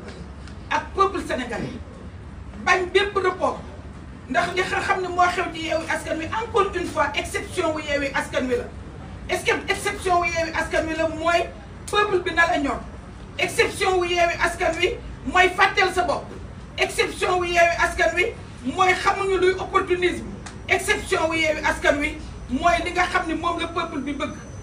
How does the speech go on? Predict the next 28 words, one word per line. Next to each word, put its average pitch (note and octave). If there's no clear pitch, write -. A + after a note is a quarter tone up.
Parce F#4
que F#4+
peuple F#4+
bi C#4+
benn E4
baat C4+
la A3
am. -
Peuple G#4+
bi G4+
muñ G4
na G4
les F#4+
restrictions F#4+
de F4
liberté. C#4+
Doon D#4+
xaar E4
le D4
vingt-cinq C#4+
février. B3+
Peuple G#4+
bi G4
muñ G4+
na G#4
injustice F#4+
yi F#4
am. C4+